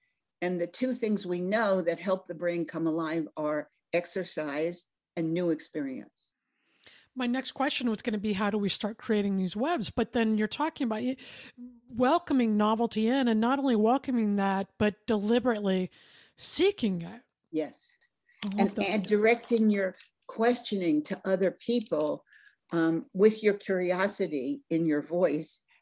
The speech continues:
Speaker 1: as to, rather than "What'd you do in school today?" you know, um, "What excited you today?" Or, you know, "What experience did you have that confused you today?"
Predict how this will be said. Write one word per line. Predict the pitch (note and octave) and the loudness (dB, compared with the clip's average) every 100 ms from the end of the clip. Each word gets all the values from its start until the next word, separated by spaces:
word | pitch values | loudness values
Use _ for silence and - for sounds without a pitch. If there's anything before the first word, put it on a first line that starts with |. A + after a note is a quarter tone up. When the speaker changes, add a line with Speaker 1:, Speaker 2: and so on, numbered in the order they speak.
| _ - | _ -4
Speaker 1:
as | D#3+ D#3+ D#3+ | 0 0 -2
to, | - E3 | -4 0
rather | E3+ F#3 F3+ | 2 2 0
than | E3+ E3 | 0 2
"What'd | E3 E3+ | 2 2
you | D#3+ | 0
do | E3+ | 0
in | D3+ | 0
school | - - G#3+ A#3 | -2 0 4 4
today?" | A3 D#3 C#3+ C3+ C#3+ - _ _ _ | 2 -2 0 0 -2 -4 _ _ _
you | D#3+ E3+ | -4 2
know, | D#3+ D3+ D#3 - | 4 4 0 -4
um, | E3+ D#3 D3+ D3 D3+ _ _ _ - | -2 -2 0 -2 -4 _ _ _ -2
"What | F#3+ | 2
excited | C#4 - - A3+ C4+ C#4 | 2 0 -2 0 0 0
you | F#3+ | -6
today?" | - E3+ D#3+ C#3+ B2 C#3 - | -2 -2 2 2 0 -4 -4
Or, | F3 E3+ D#3+ - - _ - C#3+ | 0 2 0 -4 -20 _ -14 -8
you | - | -2
know, | E3 | 0
"What | D3+ F#3+ | 2 4
experience | B3 - - G#3+ G#3 - | 4 2 -2 0 0 -2
did | F3+ F3 | -8 -4
you | F3+ | -4
have | F3+ E3 F#3 F3 | -4 -4 -4 -2
that | F3 - | -4 -4
confused | - E3 - F#3 G3+ A#3+ F#3 - | -6 -6 -6 -4 2 2 0 -4
you | D3+ C#3+ - | -4 -4 -6
today?" | D3 C#3+ C3 A2 B2 | -4 -2 -2 -4 -8